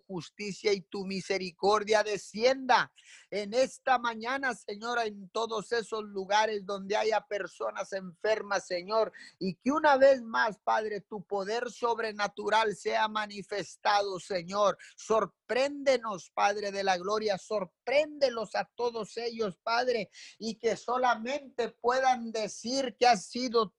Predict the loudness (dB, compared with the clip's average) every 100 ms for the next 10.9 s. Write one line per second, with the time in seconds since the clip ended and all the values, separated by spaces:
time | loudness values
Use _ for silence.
0 | 0 0 0 0 0 2 0 2 2 4
1 | 4 2 4 2 2 -2 -8 -20 -12 -8
2 | -6 -6 -6 -4 -4 -4 0 0 0 -6
3 | -4 0 0 0 -2 -2 -4 -4 -2 0
4 | 0 -2 -6 -4 -4 -4 -8 _ _ -6
5 | -6 -8 _ -8 -8 0 2 4 4 4
6 | 0 -2 -2 0 -4 -2 -4 -2 4 4
7 | 4 0 -4 -2 -2 -2 -4 -4 -4 -2
8 | -2 0 2 0 0 2 2 2 -2 0
9 | 2 2 0 -2 -2 0 4 6 6 2
10 | -2 0 2 0 0 0 0 -2 -4